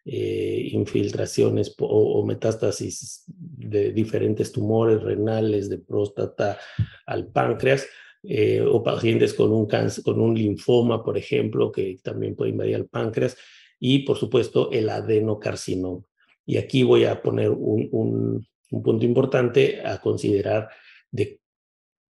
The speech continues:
qué nos puede ayudar a diferenciar un tumor, un adenocarcinoma del resto de las cosas que les acabo de mencionar. Por ejemplo, en la tomografía,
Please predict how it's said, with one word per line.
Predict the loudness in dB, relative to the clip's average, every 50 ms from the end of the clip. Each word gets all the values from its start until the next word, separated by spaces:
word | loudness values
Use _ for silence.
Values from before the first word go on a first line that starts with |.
| _ _
qué | 0 2 4
nos | 4 4 2 2
puede | 4 4 6 6 6
ayudar | 4 4 4 2 2 2 2 2 2 2 0 -2 -6 -14 _ _ _ _ _ _ _
a | -8 -6 -6
diferenciar | -6 -6 -8 -6 -6 -4 -4 -4 -4 -6 -2 0 0 0 2 0
un | 0 0 0 0 0 -2
tumor, | -2 -2 0 2 2 2 2 0 -2 -4 -8 -16 _ _ _ _ _ _ _ _ _ _ _ _ _
un | -2 0 2 2 2
adenocarcinoma | 0 0 2 4 4 4 4 2 0 -4 -4 -4 -4 -2 -2 0 0 0 -2 -2 -4 -6
del | -8 -10 -10 -8 -8 -6
resto | -6 -4 -2 0 0 -2 -2 -2 -2 -2
de | 0 0
las | -2 -4 -4
cosas | -2 -2 -2 -2 -4
que | -6
les | -8 -8 -8
acabo | -10 -10 -6 -4 -2 -2 -2
de | -2 -2
mencionar. | -2 -4 -4 -4 -4 -4 -4 -4 -4 -6 -6 -6
Por | -4 -2 -2
ejemplo, | -2 -2 -4 -4 -4 -4
en | -2 -2
la | -4 -4
tomografía, | -4 -4 -4 -2 -2 -2 -2 -4 -2 0 0 0 0 0 -4